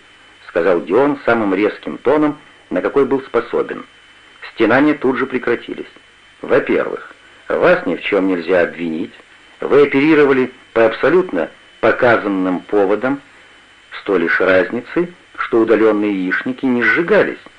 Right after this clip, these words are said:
а передавались мне для научных опытов". "Нет, погодите", — сердито крикнул он, чтобы предотвратить новый поток слов. "Во-вторых,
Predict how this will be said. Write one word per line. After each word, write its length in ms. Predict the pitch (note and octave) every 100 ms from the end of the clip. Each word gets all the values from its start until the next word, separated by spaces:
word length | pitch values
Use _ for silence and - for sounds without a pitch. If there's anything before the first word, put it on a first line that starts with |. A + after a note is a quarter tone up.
| - - -
а 100 | F2
передавались 580 | F2 G#2 A2 F3 F#3 F#3
мне 260 | C3 D3+ F#3
для 160 | D#3+
научных 480 | C#3 C#3+ D#3 C#3+ -
опытов". 360 | - - - - - _ _ _ _ _ -
"Нет, 260 | G2+ D#2+ - - _ _ _ -
погодите", — 640 | F#2 A2 B2 D#3 - F2 -
сердито 360 | G2 G#2+ G2
крикнул 360 | - G2+ F2+ G#2
он, 180 | D#3 D#3 - - -
чтобы 340 | - - B2+ C3
предотвратить 720 | B2 B2 A#2 - G2+ D#3 A2+
новый 340 | B2+ C#3 G2+
поток 300 | F#2 F#2 F2 -
слов. 200 | C#2 - - _ - _ _ _ _ -
"Во-вторых, 720 | - - - F3 C#3+ E2 -